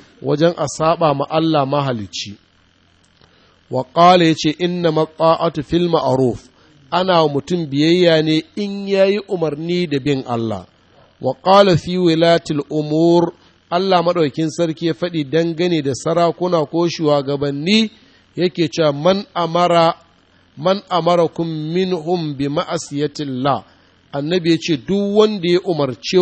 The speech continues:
ku daga cikinsa akan ku saba ma Allah, fala sam'a lahu wala ta'a. Anan ba za ku saurare su ba, ballantana su samu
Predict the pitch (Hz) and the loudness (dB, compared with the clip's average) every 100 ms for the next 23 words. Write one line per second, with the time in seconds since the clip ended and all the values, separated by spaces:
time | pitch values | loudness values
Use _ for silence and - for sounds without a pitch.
0 | 175 156 143 127 135 - - 175 180 180 | 2 0 0 -2 -6 -8 0 2 2 -2
1 | 139 - 185 147 143 - 160 156 151 127 | -8 -4 -6 -4 -8 -2 -2 0 -2 -2
2 | 127 160 175 170 165 - _ _ _ 123 | -4 -2 2 2 2 -2 _ _ _ -8
3 | 135 151 147 - - 185 190 175 151 135 | -2 0 -2 -6 -6 -6 -4 -4 -2 -2
4 | 135 156 151 131 123 127 - 127 123 123 | -2 0 0 0 -2 -4 0 2 2 0
5 | 110 - _ _ _ 123 147 151 123 131 | -6 -12 _ _ _ -4 -4 -4 -2 0
6 | 135 151 165 151 117 135 127 147 160 139 | 4 4 4 2 -2 -2 -2 -2 -4 -4
7 | 135 156 160 _ _ _ - 123 135 135 | 0 0 0 _ _ _ -10 -6 -2 -2
8 | 131 131 151 160 143 127 127 | -2 -2 0 0 0 -4 -2